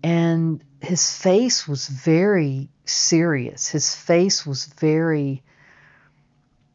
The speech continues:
<sighs> I can't even describe it. And so later that day, a man came up to the job site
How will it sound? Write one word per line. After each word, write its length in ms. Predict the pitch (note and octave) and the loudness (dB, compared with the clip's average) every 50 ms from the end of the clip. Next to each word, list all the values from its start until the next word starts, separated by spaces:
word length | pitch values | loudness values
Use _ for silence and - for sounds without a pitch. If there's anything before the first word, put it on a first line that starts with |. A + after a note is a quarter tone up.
| _ _ _ _ _ _ _ _ _ _ _ _ _ _ - | _ _ _ _ _ _ _ _ _ _ _ _ _ _ -8
<sighs> 60 | - | -4
I 640 | - - - - - - - - - - - - - | -2 -2 -2 -2 -4 -6 -10 -12 -14 -14 -16 -14 -14
can't 300 | - - - F#3 E3+ E3 | -12 -6 -4 -2 -2 -2
even 240 | D#3 D3 C#3+ C3 A#2+ | -2 -4 -8 -10 -10
describe 760 | - - - - - - - - B2+ B2 C3 C#3 C#3+ D3+ D3+ | -8 -6 -6 -6 -6 -6 -8 -10 -8 -6 -4 -4 -6 -6 -8
it. 200 | A#2 G#2+ F2+ _ _ _ _ _ _ _ _ _ _ _ _ _ _ _ _ _ _ - - - - _ _ _ _ _ _ _ _ _ _ _ _ _ _ _ _ _ _ _ _ _ _ _ _ _ _ _ _ _ - | -12 -14 -14 _ _ _ _ _ _ _ _ _ _ _ _ _ _ _ _ _ _ -20 -20 -20 -20 _ _ _ _ _ _ _ _ _ _ _ _ _ _ _ _ _ _ _ _ _ _ _ _ _ _ _ _ _ -2
And 260 | D#3 E3 E3 E3 D#3 | 0 0 2 0 0
so 760 | - - - - - F3 D#3+ D#3+ E3 E3 E3 D#3+ D#3 C#3 - _ _ _ _ _ _ _ _ _ _ _ _ _ _ _ _ _ _ _ _ _ _ _ _ _ _ _ _ _ _ _ _ _ _ - _ - | 0 0 0 2 2 4 4 4 4 4 4 4 4 2 0 _ _ _ _ _ _ _ _ _ _ _ _ _ _ _ _ _ _ _ _ _ _ _ _ _ _ _ _ _ _ _ _ _ _ -20 _ -6
later 460 | - F3 E3 F3 F3+ G#3 C4+ D#4 E4+ D#4+ | -2 0 2 4 4 4 6 4 4 6
that 300 | C#4+ A#3 - - D#3+ C3+ | 6 4 4 2 0 2
day, 440 | D#3+ E3 E3 F3 F3 D#3 D3 C#3 | 4 4 6 6 6 6 4 4
a 80 | C#3 C3+ | 2 2
man 540 | C3+ C3+ C3+ D3 D3+ F3 G3 G#3 G3+ F3+ E3 | 0 0 0 0 2 2 2 2 2 0 0
came 360 | - - - D#3+ D#3 D3 C#3+ | -2 -4 -2 0 0 2 2
up 200 | C#3+ - - - | 0 -2 -2 -6
to 120 | - - C#3+ | -10 -8 -6
the 100 | C3+ B2+ | -6 -6
job 460 | A2+ - C3+ C#3+ D#3+ F#3+ G#3+ F#3+ - | -6 -4 -4 -4 -4 -4 -6 -6 -4
site 500 | - - - C#3 C3 C3 C#3 C3+ B2 - | -4 -4 -2 -4 -6 -8 -10 -10 -12 -14